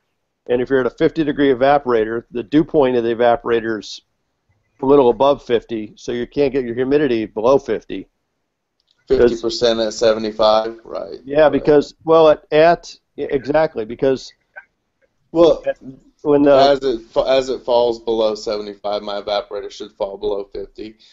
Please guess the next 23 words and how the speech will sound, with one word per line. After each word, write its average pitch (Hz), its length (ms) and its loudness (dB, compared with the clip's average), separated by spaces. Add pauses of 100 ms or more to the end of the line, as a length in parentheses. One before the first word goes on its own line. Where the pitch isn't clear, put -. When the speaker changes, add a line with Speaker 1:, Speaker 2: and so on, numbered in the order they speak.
(180)
Speaker 2:
And 135 80 -2
Speaker 1:
Yeah, 156 60 6
Speaker 2:
you're 156 80 6
Speaker 1:
it 147 40 2
Speaker 2:
right, 120 100 0
Speaker 1:
will. 190 200 2
Speaker 2:
Jim. 117 300 -2
Speaker 1:
Exactly, 135 460 -4
yeah. 131 260 0 (120)
If, 143 140 -16 (120)
it, 151 180 -6
it's 143 260 0
the, 135 300 0
but 143 160 0
it, 151 240 2
it'll 147 160 2
start 147 300 0
to - 60 -20
track 156 380 0
it 123 80 -4
almost 123 300 -4
exactly. 117 580 -4 (460)
Um, 107 400 -2